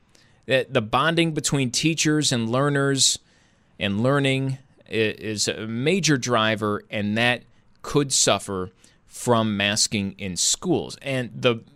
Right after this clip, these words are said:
po-, the end result of this paper, you know, the, uh, conclusion he comes to is not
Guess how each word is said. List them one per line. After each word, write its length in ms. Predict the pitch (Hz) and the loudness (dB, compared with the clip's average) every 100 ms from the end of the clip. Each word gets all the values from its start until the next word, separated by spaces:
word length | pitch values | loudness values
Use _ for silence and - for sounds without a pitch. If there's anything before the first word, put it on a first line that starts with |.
| - - | -20 -12
po-, 280 | - 226 254 | -4 0 -2
the 320 | 165 160 151 - 147 - | -2 -2 -2 -6 -20 -6
end 240 | - 254 202 | 0 0 4
result 440 | 139 113 143 139 | 4 4 4 2
of 120 | 107 | -2
this 160 | 92 95 | -4 -4
paper, 460 | - 127 - 82 78 | 0 0 0 -4 -8
you 120 | 110 | -6
know, 180 | 101 95 | -4 -4
the, 380 | 95 101 95 - | -2 -2 -2 -6
uh, 200 | 85 76 | -8 -8
conclusion 640 | - 113 - 233 233 135 117 | -8 -6 0 2 2 0 0
he 180 | 131 | -2
comes 360 | 135 120 127 117 | -2 -2 -2 -4
to 260 | - 82 58 _ - - - - | -4 -8 -10 _ -20 -20 -20 -4
is 200 | 147 143 | 2 2
not 320 | 165 185 175 | 2 0 -2